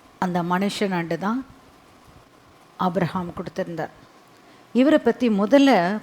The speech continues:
போடப்பட்டிருக்குது, ஆதியாகமம் பதினஞ்சு ரெண்டாவது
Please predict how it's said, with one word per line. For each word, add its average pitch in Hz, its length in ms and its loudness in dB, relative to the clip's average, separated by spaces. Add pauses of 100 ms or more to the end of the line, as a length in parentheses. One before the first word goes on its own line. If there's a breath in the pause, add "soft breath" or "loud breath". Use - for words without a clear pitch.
(100)
போடப்பட்டிருக்குது, 180 840 -2 (2500)
ஆதியாகமம் 220 760 4
பதினஞ்சு 233 720 4 (140)
ரெண்டாவது 202 440 6